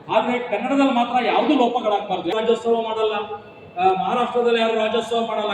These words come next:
ಕನ್ನಡದಲ್ಲಿ ಮಾಡ್ತಾ ಇದೀವಿ. ಯಾಕೆ ಕನ್ನಡದಲ್ಲಿ ರಾಜ್ಯೋತ್ಸವ ಪ್ರಾರಂಭ ಆಯ್ತು ಅನ್ನೋದು ಹೇಳಿದ್ರು. ನಿಮ್ಗೆಲ್ಲರಿಗೂ ಒಂದು ಅರಿವು ಮೂಡಿಸೋಕ್ಕೋಸ್ಕರ, ನಮ್ಗೆ ಏನ್ ಸವಾಲುಗಳಿದೆ ಅನ್ನೋದನ್ನ ಒಂದು, ಆ, ಚರ್ಚಿಸೋಕ್ಕೋಸ್ಕರ, ಒಂದು ವೇದಿಕೆಗೋಸ್ಕರ ಅವ್ರು ಇವತ್ತು ಕನ್ನಡ ರಾಜ್ಯೋತ್ಸವ ಮಾಡ್ತಾ ಇದೀವಿ ಅಂತ ಹೇಳಿದ್ರು.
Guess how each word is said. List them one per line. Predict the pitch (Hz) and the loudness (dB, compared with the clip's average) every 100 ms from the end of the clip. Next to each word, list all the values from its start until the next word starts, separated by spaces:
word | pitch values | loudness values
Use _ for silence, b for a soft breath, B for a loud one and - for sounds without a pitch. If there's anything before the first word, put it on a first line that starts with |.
| - | -4
ಕನ್ನಡದಲ್ಲಿ | 160 208 240 240 | -6 -4 -2 -2
ಮಾಡ್ತಾ | 220 226 | -4 -4
ಇದೀವಿ. | 202 175 | -6 -2
ಯಾಕೆ | 156 - - - | -2 -2 -4 -8
ಕನ್ನಡದಲ್ಲಿ | 247 247 247 | -8 -4 0
ರಾಜ್ಯೋತ್ಸವ | 240 240 247 247 | 0 0 -2 0
ಪ್ರಾರಂಭ | 247 240 240 | 0 2 2
ಆಯ್ತು | 240 240 | 0 0
ಅನ್ನೋದು | 240 247 247 | -4 -2 0
ಹೇಳಿದ್ರು. | 233 202 190 - - - - - - - | -2 -6 -12 -16 -20 -20 -20 -20 -20 -12
ನಿಮ್ಗೆಲ್ಲರಿಗೂ | 196 - 226 233 226 | -6 -2 2 2 4
ಒಂದು | 214 214 | 0 0
ಅರಿವು | 233 240 214 | 0 0 -2
ಮೂಡಿಸೋಕ್ಕೋಸ್ಕರ, | 226 208 202 190 - 175 180 180 180 - - | -4 -6 -8 -10 -4 -2 -2 -2 -6 -8 -6
ನಮ್ಗೆ | 220 226 214 | -2 -2 0
ಏನ್ | 277 - | 0 0
ಸವಾಲುಗಳಿದೆ | 220 233 233 226 226 226 | -2 -2 0 0 0 0
ಅನ್ನೋದನ್ನ | 220 208 214 214 208 | -4 -8 -8 -4 -4
ಒಂದು, | 208 226 226 226 - - | 0 4 4 2 -8 -8
ಆ, | 196 190 185 180 175 170 | -2 2 2 2 0 0
ಚರ್ಚಿಸೋಕ್ಕೋಸ್ಕರ, | 226 226 285 277 269 233 - 240 | -2 -2 -4 -4 -2 -2 -2 -2
ಒಂದು | 226 220 196 | 0 0 0
ವೇದಿಕೆಗೋಸ್ಕರ | 330 440 311 285 269 247 247 247 | 4 4 4 -2 -2 -4 -6 -2
ಅವ್ರು | 233 220 | -2 -2
ಇವತ್ತು | 214 220 | -4 -6
ಕನ್ನಡ | 208 226 233 | -6 -4 -4
ರಾಜ್ಯೋತ್ಸವ | 226 220 226 208 | -2 -4 -4 -4
ಮಾಡ್ತಾ | 196 202 220 | -4 -4 -4
ಇದೀವಿ | 208 202 | -6 -6
ಅಂತ | - | -6
ಹೇಳಿದ್ರು. | 170 151 - | -4 -4 -6